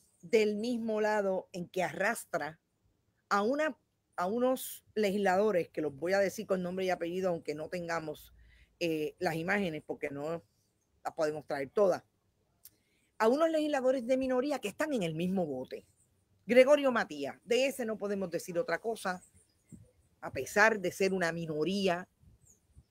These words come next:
por ser dominicano, etcétera, está ubicado en esa confusión donde se pueden,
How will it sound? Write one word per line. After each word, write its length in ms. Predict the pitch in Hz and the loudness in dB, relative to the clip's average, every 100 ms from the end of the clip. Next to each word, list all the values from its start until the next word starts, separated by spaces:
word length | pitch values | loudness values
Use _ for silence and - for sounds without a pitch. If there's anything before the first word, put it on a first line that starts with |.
| _ _ _ _ _ _ _ _ | _ _ _ _ _ _ _ _
por 280 | 170 165 165 _ _ _ _ | 2 2 0 _ _ _ _
ser 320 | - 180 160 | 2 4 4
dominicano, 760 | 156 147 147 190 190 170 156 - 151 | 0 -2 -2 0 0 0 -6 -12 -18
etcétera, 560 | - 208 165 151 139 _ - _ _ | -4 -2 -2 -4 -8 _ -20 _ _
está 260 | 190 - 208 | -6 2 4
ubicado 640 | 190 185 - 175 156 139 - - - - - - _ _ _ _ | 4 2 0 0 0 -4 -12 -20 -20 -20 -20 -20 _ _ _ _
en 200 | 185 190 | -4 -2
esa 500 | 202 - 220 208 202 - | -2 2 2 2 -2 0
confusión 720 | 208 185 170 - 208 196 175 | 0 0 -8 -6 -2 -2 -2
donde 220 | 160 147 | -6 -6
se 120 | 165 | -4
pueden, 400 | 165 160 165 | -2 -2 -2